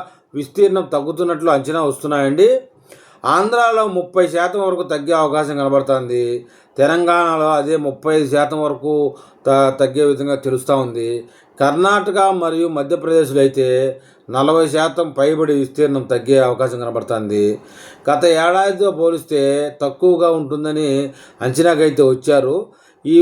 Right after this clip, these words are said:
విషయాన్ని ద బిజినెస్ లైన్ అనే వ్యాపార ఆంగ్ల దినపత్రిక కథనం ప్రచురించిందండి. ఆ ప్రకారం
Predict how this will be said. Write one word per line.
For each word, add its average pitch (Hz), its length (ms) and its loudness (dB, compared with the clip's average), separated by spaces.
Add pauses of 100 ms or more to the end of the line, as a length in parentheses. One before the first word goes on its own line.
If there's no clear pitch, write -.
విషయాన్ని 185 520 2 (180)
ద 156 100 -2 (120)
బిజినెస్ 151 480 -4
లైన్ 143 380 0
అనే 135 160 0 (120)
వ్యాపార 151 420 0 (300)
ఆంగ్ల 151 240 0
దినపత్రిక 131 640 -2 (760)
కథనం 143 340 0
ప్రచురించిందండి. 143 720 0 (640)
ఆ 151 180 0 (120)
ప్రకారం 185 540 0